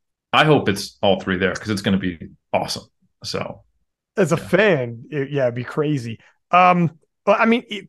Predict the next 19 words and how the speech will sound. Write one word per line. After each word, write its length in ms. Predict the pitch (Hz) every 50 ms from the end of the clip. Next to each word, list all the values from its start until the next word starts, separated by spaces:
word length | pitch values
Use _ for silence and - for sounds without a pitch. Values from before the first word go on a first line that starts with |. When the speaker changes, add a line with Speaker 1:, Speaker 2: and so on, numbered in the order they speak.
| -
Speaker 2:
whether, 440 | 240 233 190 208 254 254 240 208 165 -
whether, 300 | 156 180 208 220 190 -
even 280 | 151 170 202 214 175
if 100 | 147 -
it's 120 | 135 - -
just 400 | - - - 156 143 135 - -
a 40 |
rematch 440 | 143 143 135 135 131 127 120 - -
between, 500 | - 135 - - 143 135 127 123 120 113 - _ _ _ _ _ _ _ _ -
um, 540 | 143 127 120 117 113 110 110 110 110 127 - _ -
Agata 360 | 143 147 143 139 131 151 147
and 360 | 135 131 127 127 120 120 113
Jess, 440 | 107 - 143 135 123 110 - - -
it's 160 | - 147 -
gonna 140 | - 143 135
be 80 | 120 117
crazy 360 | - - 151 123 113 110 113
too, 200 | - - 143 131
though. 160 | 120 - -